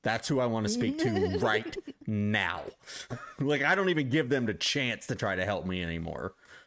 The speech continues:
Speaker 1: Uh, because I know they're not going to. Well, we're gonna go back and forth for an hour, and eventually they're gonna get that
Speaker 2: Mm-hmm,
Speaker 1: person
Speaker 2: mm-hmm,
Speaker 1: anyway.
Speaker 2: mm-hmm.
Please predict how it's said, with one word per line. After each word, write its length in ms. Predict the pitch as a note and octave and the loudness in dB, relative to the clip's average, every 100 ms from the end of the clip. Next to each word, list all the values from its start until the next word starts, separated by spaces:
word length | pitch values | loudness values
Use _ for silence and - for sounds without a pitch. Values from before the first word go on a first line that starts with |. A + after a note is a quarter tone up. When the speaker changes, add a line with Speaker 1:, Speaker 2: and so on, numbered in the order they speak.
| _ _ _ _ - | _ _ _ _ -6
Speaker 1:
Uh, 220 | G2+ G2+ | -2 0
because 320 | G#2 C#3+ F3+ | -2 0 0
I 100 | G#3+ | 2
know 140 | B3 C4 | 2 2
they're 160 | C4 | 2
not 160 | C4 C4 | 2 2
going 260 | B3+ C4+ B3 | 2 2 2
to. 320 | - D#3 G#2 | 2 2 2
Well, 180 | G#2 C#3 | 2 0
we're 120 | E3 | 0
gonna 180 | F#3 F3+ | 0 0
go 140 | F3+ | 2
back 260 | F#3+ G3 G#3 | 2 2 0
and 140 | G3+ | -2
forth 300 | F#3+ F#3+ G3 | 0 0 0
for 140 | - F3+ | 0 -2
an 100 | D#3 | 0
hour, 400 | D#3+ F3 F3 F3 | 0 2 4 2
and 100 | D3+ | 2
eventually 360 | A#2 D#3+ - E3+ | 0 -2 0 0
they're 120 | D3+ | 0
gonna 200 | C3+ D3+ | 0 -2
get 160 | B2+ D#3 | 0 0
that 160 | F3 G#3+ | 0 0
Speaker 2:
Mm-hmm, 20 | |
Speaker 1:
person 340 | D3 C3+ C3 | -2 0 0
Speaker 2:
mm-hmm, 20 | |
Speaker 1:
anyway. 520 | A#2+ G#2 F#2 D#2+ - G#3 | 2 0 0 -2 -6 -6
Speaker 2:
mm-hmm. 200 | G3+ | -6